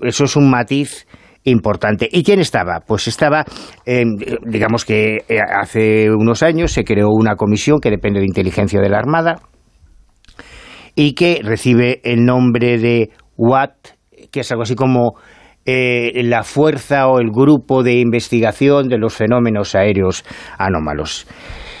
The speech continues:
Y el martes comparecía en esta comisión a puerta abierta en que, mm, congresistas, senadores, tanto demócratas como republicanos, podían preguntar lo que quisieran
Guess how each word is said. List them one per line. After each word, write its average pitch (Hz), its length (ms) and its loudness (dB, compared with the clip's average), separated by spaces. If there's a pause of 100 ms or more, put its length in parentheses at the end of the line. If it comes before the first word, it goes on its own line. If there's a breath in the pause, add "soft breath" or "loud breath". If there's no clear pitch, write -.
(180 loud breath)
Y 175 280 6
el 135 260 2
martes 160 420 -2
comparecía 110 600 2
en 107 100 2
esta 117 180 0
comisión 120 400 0
a 107 140 -2
puerta 131 340 0
abierta 120 520 -2 (300)
en 117 200 2
que, 143 320 0
mm, 98 560 -6
congresistas, 139 1000 0
senadores, 135 920 0 (200 loud breath)
tanto 107 360 0
demócratas 110 640 -2
como 110 220 0
republicanos, 110 760 -2 (300 loud breath)
podían 123 400 0
preguntar 120 760 0
lo 107 160 -4
que 98 140 -4
quisieran 131 640 -2